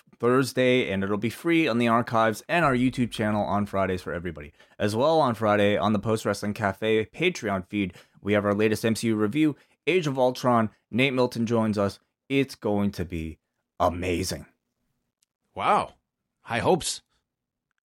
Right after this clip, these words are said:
Speaker 1: I always have high hopes. I know it'll be great. And then on Saturday, our review of Double or Nothing. Uh, we're gonna treat this one like it's a, you know, major W W E event, and therefore, uh, we're,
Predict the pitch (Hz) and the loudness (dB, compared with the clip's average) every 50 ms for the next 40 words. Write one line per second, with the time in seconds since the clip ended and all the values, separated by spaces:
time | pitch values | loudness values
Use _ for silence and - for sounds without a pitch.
0 | _ _ _ _ _ _ _ _ _ _ _ _ _ _ _ _ _ _ _ - | _ _ _ _ _ _ _ _ _ _ _ _ _ _ _ _ _ _ _ -12
1 | - - 95 95 92 104 151 233 233 - 104 98 - 98 87 85 - 85 80 - | -4 0 2 2 4 4 4 2 2 2 0 0 2 0 0 -2 -4 -8 -16 -20
2 | - - - 87 85 92 98 98 120 180 202 139 98 - - - 80 - - - | -20 -20 -14 -8 -4 -2 0 2 4 4 4 2 0 -2 -4 -12 -12 -12 -14 -18
3 | - - - 139 170 190 190 190 180 202 185 175 180 175 160 147 143 139 - - | -12 -8 -4 -2 0 2 2 0 0 0 0 0 2 2 2 2 0 0 -4 -8
4 | _ _ - - 135 147 147 139 131 143 143 131 110 104 127 120 127 127 120 113 | _ _ -2 0 2 2 2 2 2 2 0 0 2 2 0 2 2 2 2 2
5 | 107 107 - - 107 101 95 - _ _ _ _ - 92 98 101 98 85 104 139 | 2 2 2 0 0 0 -2 -4 _ _ _ _ -2 0 2 2 2 2 0 0
6 | 180 220 208 185 - - 208 202 - 180 - - 165 160 156 143 131 127 - 110 | 2 2 0 0 0 -2 -4 -2 -2 -4 -4 -2 -2 0 0 2 0 0 0 -2
7 | - - 104 98 95 92 87 123 117 104 95 98 101 107 107 107 110 101 107 104 | -2 0 0 2 2 0 0 -2 -2 -2 0 0 0 0 0 0 0 0 0 0
8 | 104 98 104 90 98 98 98 95 90 85 120 143 160 160 156 - 95 101 98 104 | 0 0 -2 -2 -2 -4 -4 -4 -4 -2 0 0 0 0 0 -2 -2 -2 0 0
9 | 107 110 - - - 107 107 104 101 - 87 95 95 92 87 90 95 95 | 0 0 0 -2 -2 0 2 2 2 2 2 0 0 0 -2 -2 -4 -4